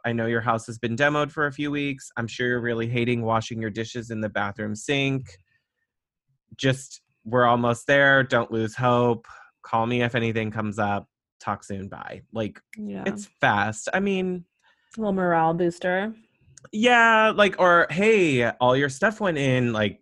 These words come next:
Speaker 1: "Are you happy? Does it look great? I'm not gonna be there for a site check-in." But the contractor seemed really stoked."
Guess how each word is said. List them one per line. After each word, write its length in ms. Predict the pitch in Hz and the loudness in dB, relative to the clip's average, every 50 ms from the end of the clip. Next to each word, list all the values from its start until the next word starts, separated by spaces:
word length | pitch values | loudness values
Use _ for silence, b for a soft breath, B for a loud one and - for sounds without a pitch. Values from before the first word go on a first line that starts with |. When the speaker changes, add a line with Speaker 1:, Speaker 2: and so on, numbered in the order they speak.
| _ _ - | _ _ -6
Speaker 1:
"Are 80 | 107 101 | -4 -4
you 160 | 95 95 98 | -4 -4 -6
happy? 720 | 92 - 104 104 131 135 214 226 233 233 233 220 220 208 | -2 0 0 0 2 0 0 -2 0 0 0 -2 -2 -2
Does 220 | 151 131 107 - | 0 -2 -2 -2
it 120 | 113 - - | -4 -6 -6
look 240 | 104 104 - - _ | -6 -8 -8 -8 _
great? 460 | - 131 151 180 190 190 190 190 - - | 0 0 2 2 2 2 0 0 0 -2
I'm 120 | 110 107 104 | -4 -4 -4
not 200 | 104 104 101 - | -4 -6 -6 -6
gonna 160 | 110 107 104 | -6 -6 -6
be 180 | 95 104 110 | -6 -6 -6
there 220 | 113 107 120 117 110 | -4 -2 -2 -2 -2
for 160 | - - 113 | -2 -4 -4
a 80 | 104 107 | -4 -4
site 280 | - - 160 175 - | -2 -2 -2 -2 -4
check-in." 540 | - - 175 170 - 170 165 165 165 165 156 | -6 -8 -8 -6 -4 -4 -2 -2 -2 -4 -2
But 160 | 139 131 107 - | -2 -2 -2 -2
the 80 | 110 | -6
contractor 600 | - - - 123 147 160 160 160 156 147 - 151 143 | -8 -4 -2 -2 -2 -2 -2 -4 -4 -4 -6 -8 -8
seemed 300 | 139 - 135 123 117 104 | -8 -6 -6 -6 -4 -4
really 320 | 110 110 107 107 104 101 | -6 -4 -4 -4 -4 -6
stoked." 800 | - - - - 175 175 170 170 170 165 160 151 _ - - - | -6 -8 -2 0 2 4 4 4 2 0 0 -4 _ -18 -20 -20